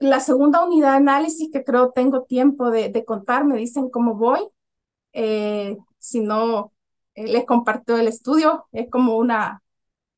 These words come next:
una, una pequeña idea de, de lo que hemos logrado, eh, trabajar, ¿verdad? En-, encontram-, bueno,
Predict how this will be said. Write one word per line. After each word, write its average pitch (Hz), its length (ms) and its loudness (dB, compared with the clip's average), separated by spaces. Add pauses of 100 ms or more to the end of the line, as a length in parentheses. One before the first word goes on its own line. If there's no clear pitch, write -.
(180)
una, 277 380 0
una 311 240 2
pequeña 269 380 2
idea 269 280 2
de, 240 240 -2
de 226 140 -2
lo 233 200 -2
que 220 200 -4
hemos 240 220 -2
logrado, 220 600 -4
eh, 247 200 -12
trabajar, 240 580 0
¿verdad? 226 360 -6 (1040)
En-, 254 240 4
encontram-, 285 800 0
bueno, 233 240 -4